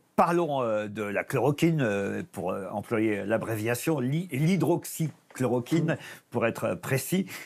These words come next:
Speaker 1: Euh, vous continuez, vous, à l'utiliser, évidemment.
Speaker 2: Oui, oui, quand on peut, il faut que Sanofi nous livre. Mais enfin, je, je suis assez optimiste, on
Speaker 1: Ah,
Speaker 2: verra.
Speaker 1: parce qu'on vous, on, on, on ne vous livre plus ?
Speaker 2: Ils ne voulaient plus nous livrer,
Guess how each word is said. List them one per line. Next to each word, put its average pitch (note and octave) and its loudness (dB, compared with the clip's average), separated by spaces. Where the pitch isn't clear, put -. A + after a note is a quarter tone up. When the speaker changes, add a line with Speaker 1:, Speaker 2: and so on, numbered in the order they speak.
Speaker 1:
Euh, A2 -2
vous C#3+ 4
continuez, C3+ 2
vous, C3+ 4
à B2+ 4
l'utiliser, A2 -2
évidemment. G2 -2
Speaker 2:
Oui, G#3+ 4
oui, D#4+ 4
quand A#2 -4
on G2 -8
peut, C#3 2
il G#2+ -8
faut A#2+ -4
que A2 -4
Sanofi A2 2
nous C3+ 2
livre. E3+ 4
Mais B2 -4
enfin, C3 0
je, A2+ -2
je - -4
suis A#2 -2
assez A#2 0
optimiste, C#3 2
on C3+ -2
Speaker 1:
Ah, - 0
Speaker 2:
verra. C#3+ 0
Speaker 1:
parce C3 -2
qu'on D3 -4
vous, B2 -4
on, B2+ -4
on, C#3 -4
on C3 0
ne B2 2
vous B2+ 4
livre C3+ 4
plus ? - 0
Speaker 2:
Ils - 2
ne C#3+ 6
voulaient D#3+ 4
plus G#3+ 4
nous F#3 4
livrer, G#2+ 0